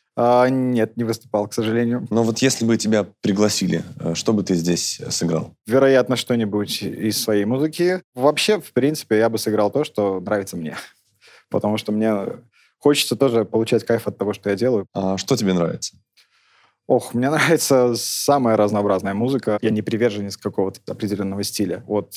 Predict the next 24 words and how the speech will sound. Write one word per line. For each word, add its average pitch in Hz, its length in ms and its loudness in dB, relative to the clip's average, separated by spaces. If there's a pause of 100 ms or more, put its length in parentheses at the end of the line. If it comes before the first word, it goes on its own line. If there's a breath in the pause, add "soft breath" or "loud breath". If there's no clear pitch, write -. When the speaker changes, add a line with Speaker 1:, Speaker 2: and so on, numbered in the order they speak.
(280)
Speaker 1:
классики 110 840 -2
до 101 340 -2
какого-нибудь 101 920 -4 (180 soft breath)
хип-хопа, 104 680 -4 (480)
всё - 160 -4
что 120 180 -2
угодно. 101 360 -4
Главное, 123 260 2
чтобы 113 200 -10
это 107 100 -8
было 107 200 -2
сделано 101 300 -4
круто 98 400 -6 (120)
и 104 100 0
к-, 104 120 -6
чтобы - 280 -6
меня 101 140 -2
это 98 120 -8
цепляло. 92 480 -4 (100)
Speaker 2:
А, 95 320 2
давай 120 240 2
про 104 140 -2
хобби 87 280 -2
поговорим. 80 480 -2